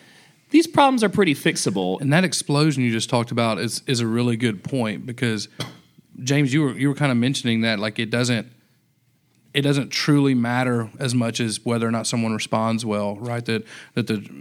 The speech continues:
Speaker 2: like, the true essence of it is that you would be obedient to Christ and His call in our life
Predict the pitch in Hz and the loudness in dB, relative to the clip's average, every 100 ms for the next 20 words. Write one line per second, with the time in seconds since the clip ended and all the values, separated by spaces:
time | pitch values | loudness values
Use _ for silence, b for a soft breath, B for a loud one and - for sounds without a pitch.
0 | 95 107 110 117 123 113 117 113 107 107 | -10 -10 -8 -4 -2 -2 -2 -2 -2 -2
1 | 107 101 - 120 117 110 107 113 110 113 | -4 -4 -8 -4 -2 0 -2 0 -2 -2
2 | 95 117 117 110 101 110 - 120 110 110 | -6 -6 -2 0 -2 -6 -2 -2 0 -2
3 | 107 107 107 | -2 -2 -2